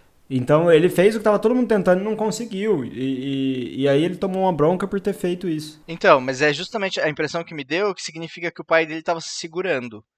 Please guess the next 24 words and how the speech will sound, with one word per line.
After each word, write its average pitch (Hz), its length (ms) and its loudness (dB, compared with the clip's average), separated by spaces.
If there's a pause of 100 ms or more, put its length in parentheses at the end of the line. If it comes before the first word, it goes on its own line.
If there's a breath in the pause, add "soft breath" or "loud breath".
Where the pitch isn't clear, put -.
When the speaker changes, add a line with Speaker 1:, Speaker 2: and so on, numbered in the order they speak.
(340 soft breath)
Speaker 2:
que 127 120 -12
qualquer 160 380 0
um 185 260 -4
ali, 160 300 -6
que 131 100 -14
não 143 200 -6
qualquer 190 320 -4
um, 143 100 -6
mas 113 200 -8
que 131 340 -12
uma 127 160 -4
boa 165 200 -2
parte 175 300 -2
daqueles 143 320 -8
heróis 143 340 0
tinha 160 220 -8
força 151 380 -6
suficiente 143 720 -8 (260)
pelo 123 100 -6
menos 147 240 -8
o 156 200 -6
tópico, 127 500 -2
o 143 260 -12
tópicozinho, 135 960 -4